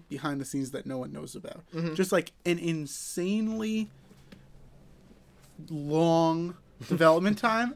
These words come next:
Speaker 2: Yeah.
Speaker 1: for them to do that internally. I mean, Sony couldn't do it. They bought a company that did it.
Speaker 2: But that's the thing. They bought a company.
Speaker 1: Right.
Speaker 2: They
Speaker 1: Nintendo
Speaker 2: didn't do
Speaker 1: didn't do that.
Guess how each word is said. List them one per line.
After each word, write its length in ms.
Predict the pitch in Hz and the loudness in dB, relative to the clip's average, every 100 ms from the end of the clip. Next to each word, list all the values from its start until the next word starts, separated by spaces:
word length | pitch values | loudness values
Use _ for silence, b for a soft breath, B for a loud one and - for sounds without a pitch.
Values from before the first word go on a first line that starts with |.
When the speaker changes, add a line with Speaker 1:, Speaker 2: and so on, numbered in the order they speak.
| - | -6
Speaker 2:
Yeah. 120 | 147 | -2
Speaker 1:
for 80 | 208 | 0
them 220 | 196 196 | 2 0
to 120 | - | -2
do 400 | 180 147 - 196 | -4 -6 -2 0
that 200 | 226 208 | 4 4
internally. 580 | 185 165 - 214 196 143 | 2 -6 -2 -2 0 0
I 40 | 147 | 0
mean, 240 | 175 170 | -2 -2
Sony 720 | - - - 185 240 202 170 - b b b | -10 -6 0 0 0 0 -2 -6 b b b
couldn't 240 | - 151 | 0 2
do 140 | 139 127 | 0 -2
it. 80 | 120 | 0
They 120 | 160 | 0
bought 360 | 131 156 170 | 2 6 8
a 60 | 196 | 6
company 420 | 190 131 135 - 104 | 2 -8 -8 -12 -12
that 180 | 107 | -14
did 120 | - - | -16 -18
it. 60 | - - - | -18 -8 -2
Speaker 2:
But 140 | 180 | 6
that's 180 | 185 185 | 6 6
the 80 | 165 | 4
thing. 160 | 175 | 2
They 120 | 143 | 2
bought 300 | 131 147 143 | 2 6 6
a 60 | 127 | 4
company. 480 | 110 110 - 101 98 | -4 -12 -14 -14 2
Speaker 1:
Right. 220 | 208 165 | 6 6
Speaker 2:
They 80 | 160 | 6
Speaker 1:
Nintendo 140 | 170 | 6
Speaker 2:
didn't 80 | 202 | 6
do 0 | |
Speaker 1:
didn't 200 | 190 180 | 6 2
do 140 | 180 196 | 2 2
that. 160 | 147 | 0